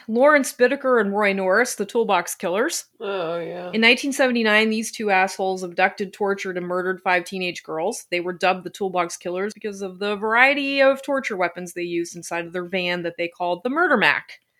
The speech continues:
Speaker 2: Ugh.
Speaker 1: These two assholes met while they were in prison in nineteen seventy-seven and shared their twisted and sadistic fantasies with each other involving young girls. Bittaker,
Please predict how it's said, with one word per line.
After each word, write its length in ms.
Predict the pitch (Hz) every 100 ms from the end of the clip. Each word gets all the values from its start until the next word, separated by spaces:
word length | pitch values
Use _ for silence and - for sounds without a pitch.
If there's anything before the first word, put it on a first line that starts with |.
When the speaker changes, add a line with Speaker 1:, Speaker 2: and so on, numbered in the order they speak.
| _ _ _
Speaker 2:
Ugh. 300 | 190 185 151 -
Speaker 1:
These 220 | 247 262
two 180 | - 247
assholes 500 | 202 196 - 196 202
met 200 | 196 190
while 160 | 196 196
they 120 | 196
were 140 | 185
in 80 | 180
prison 340 | - 190 196
in 100 | 185
nineteen 360 | 175 156 - 190
seventy-seven 760 | 180 175 165 175 320 269 226
and 140 | 233 214
shared 320 | - 220 220
their 120 | 202
twisted 500 | 196 - 196 - 185
and 220 | 180 170 175
sadistic 540 | - 175 175 - 170
fantasies 520 | 185 175 170 - 175
with 160 | 175 175
each 180 | 170 -
other 240 | 196 180
involving 420 | 180 160 160 165
young 160 | 160 156
girls. 460 | 147 151 170 220 - -
Bittaker, 540 | 254 277 175 175 226